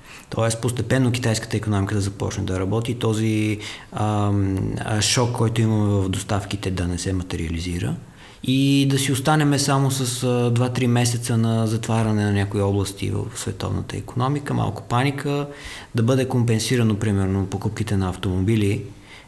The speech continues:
а, с, а, покупките, примерно, на хранителни стоки и да не се усети върху брутния вътрешен продукт. Ако се върнем на предишния, на предишният, а, въпрос, къде ще се види и реално кризата, тя ще се вижда, когато почне да расте безработицата. Не само в Америка, и в Европа.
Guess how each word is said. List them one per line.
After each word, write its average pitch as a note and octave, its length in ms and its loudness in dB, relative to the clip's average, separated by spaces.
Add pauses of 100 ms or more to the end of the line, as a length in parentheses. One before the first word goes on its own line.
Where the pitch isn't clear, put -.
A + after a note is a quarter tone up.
(100)
а, G#2 480 0
с, A2 360 -2
а, A2 260 2
покупките, G#2+ 420 -2
примерно, G#2+ 280 2
на A2+ 60 4
хранителни A#2 460 2
стоки - 440 -4 (400)
и B2+ 260 2
да D3+ 120 2
не D#3+ 80 4
се D#3+ 120 0
усети F#3 320 0
върху F#2+ 240 0
брутния F#2 280 0
вътрешен F2+ 320 -4
продукт. F#2 240 -2
Ако G2 120 -8
се - 80 0
върнем B2+ 200 4
на B2 120 2
предишния, G2+ 600 -2 (380)
на G2+ 120 0
предишният, G2 640 -2
а, F#2+ 440 -2
въпрос, G2+ 320 -2
къде G2+ 240 0
ще - 100 -2
се - 80 -2
види G#2+ 340 0 (200)
и A2 140 0
реално F#2+ 280 2
кризата, D3 420 -2
тя A#2 220 0
ще - 80 0
се G2 80 -2
вижда, B2+ 300 0
когато G2 320 -2
почне G2+ 300 -2
да F2 100 -2
расте F#2 200 -4
безработицата. G2 680 -4 (640)
Не G#2+ 80 2
само G2+ 220 0
в - 80 -6
Америка, B2+ 340 -2
и - 20 -2
в - 80 -6
Европа. G2 380 -4